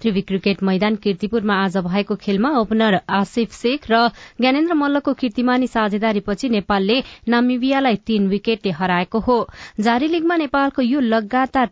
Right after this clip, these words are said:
तेस्रो जित हो। नामिबियाले दिएको दुई सय पचहत्तर रनको लक्ष्य पछ्याएको नेपालले सडचालिस दशमलव तीन ओभरमा सात विकेटको क्षतिमा दुई सय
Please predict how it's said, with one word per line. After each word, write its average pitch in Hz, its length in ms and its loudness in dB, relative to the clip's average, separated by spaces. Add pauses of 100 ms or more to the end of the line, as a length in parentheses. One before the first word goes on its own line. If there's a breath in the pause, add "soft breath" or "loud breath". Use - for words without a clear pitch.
तेस्रो 208 300 -2
जित 185 220 -2
हो। 220 400 0
नामिबियाले 208 640 0
दिएको 196 400 -2
दुई 202 180 -2
सय 202 260 -6
पचहत्तर 233 480 -4
रनको 196 340 0
लक्ष्य 190 380 -2
पछ्याएको 226 420 -2
नेपालले 196 500 0 (240 loud breath)
सडचालिस 285 600 -2
दशमलव 240 380 0
तीन 240 260 -2
ओभरमा 208 500 0
सात 233 520 -4
विकेटको 220 380 -4
क्षतिमा 214 440 -2
दुई 214 240 0
सय 226 300 0